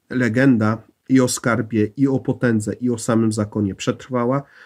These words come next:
Obecnie można powiedzieć, że templariusze są o wiele lepiej znani, podziwiani, niż to miało miejsce w okresie po ich zniknięciu.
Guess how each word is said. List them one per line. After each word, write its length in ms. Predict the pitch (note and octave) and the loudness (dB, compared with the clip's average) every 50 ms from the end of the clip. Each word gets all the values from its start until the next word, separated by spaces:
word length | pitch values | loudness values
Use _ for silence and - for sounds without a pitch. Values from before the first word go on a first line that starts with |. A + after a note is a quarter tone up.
| - _ _ | -20 _ _
Obecnie 520 | - B2+ B2 C3 B2 - - - C3 A#2+ | -2 0 2 0 0 0 -2 0 0 0
można 280 | A#2 A#2 A#2 A#2+ A#2+ A2+ | 0 0 0 -2 -2 -2
powiedzieć, 480 | A2+ A#2+ A2 A#2 A2 A2 A2+ G#2 G#2 A2 | -2 -4 -4 -4 -4 -2 -4 -4 -2 -2
że 120 | A2 G#2 | -4 -4
templariusze 680 | - A2+ G#2+ G#2 - G#2+ G#2+ G#2+ A2 G#2+ G#2 - G#2+ G2+ | -2 -4 -4 -2 -2 -2 -2 0 -2 -4 -6 -6 -8 -8
są 240 | - G#2+ G2 - | -6 -6 -6 -6
o 80 | - A2+ | -6 -6
wiele 420 | A2+ B2 A#2 A2+ A2 A2 G#2+ G#2+ G#2+ _ | -4 -2 0 0 0 0 0 -2 -6 _
lepiej 480 | - A2 A2+ A#2+ A#2+ A#2 - G#2+ G#2+ G#2 | -6 -4 -2 -2 -2 -2 -2 -2 -2 -2
znani, 640 | G#2+ - A2 A2 A#2+ A#2 A#2 A2+ A2+ A#2 A2+ G#2+ A2 _ _ _ _ _ _ _ _ | -4 -4 -2 0 0 2 0 0 0 -2 -4 -6 -8 _ _ _ _ _ _ _ _
podziwiani, 800 | - D#3 D3 C3 C3+ B2+ B2 B2+ B2 A#2+ A#2 A#2 A#2 A#2+ A#2+ A#2+ _ _ _ _ _ _ _ _ _ _ _ _ _ _ _ _ _ _ - | 0 2 2 2 0 -2 0 2 2 2 2 2 0 0 -2 -4 _ _ _ _ _ _ _ _ _ _ _ _ _ _ _ _ _ _ -2
niż 420 | B2 A#2+ A#2+ B2+ B2+ - - - - - - A2 - | 2 4 4 4 4 2 -2 -8 -12 -12 -14 -8 -2
to 100 | - B2 | 0 2
miało 240 | A#2+ B2 A#2 A2+ A2+ | 2 2 2 2 2
miejsce 560 | A2+ A2+ A2+ A2 - - - - A2+ G#2+ G#2+ | 2 2 0 0 -4 -6 -4 0 0 0 0
w 140 | G#2+ - - | 0 -4 -8
okresie 480 | B2 A#2 - - A2+ G#2+ - - A2 | -8 -6 -2 -2 -2 -2 -2 -4 -4
po 220 | G#2+ - A2+ G#2+ G#2+ | -4 0 2 2 2
ich 320 | G#2 G#2 G#2 - - _ _ _ _ _ _ _ _ _ _ _ _ - | 2 2 -2 -6 -12 _ _ _ _ _ _ _ _ _ _ _ _ -10
zniknięciu. 760 | A#2 A2 A#2+ A#2+ A2+ A2 - - A2 G2 F2+ F2+ - - - | -8 -2 0 0 0 -2 -2 -4 -4 -4 -4 -4 -10 -16 -20